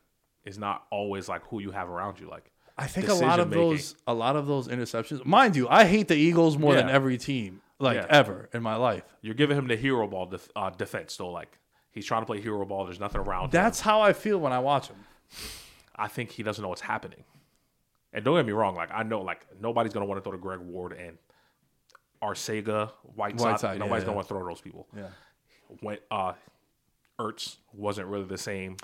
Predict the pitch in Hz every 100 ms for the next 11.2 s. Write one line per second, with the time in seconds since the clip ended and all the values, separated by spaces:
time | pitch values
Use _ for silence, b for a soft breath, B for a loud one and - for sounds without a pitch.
0 | - - 101 101 95 90 - 190 - 151
1 | - 120 98 95 95 90 101 131 123 131
2 | 131 160 131 170 170 190 - 190 156 147
3 | 143 143 143 143 139 127 127 113 131 127
4 | 120 117 113 107 104 - 127 117 131 120
5 | 117 123 110 101 104 98 113 104 104 95
6 | 95 - - 110 - 117 113 110 107 101
7 | 95 95 95 98 - 107 90 - 98 95
8 | - 101 104 87 - 107 110 101 101 110
9 | 107 113 104 85 - 101 - - _ b
10 | b b b _ _ - - 113 - 113
11 | 98 101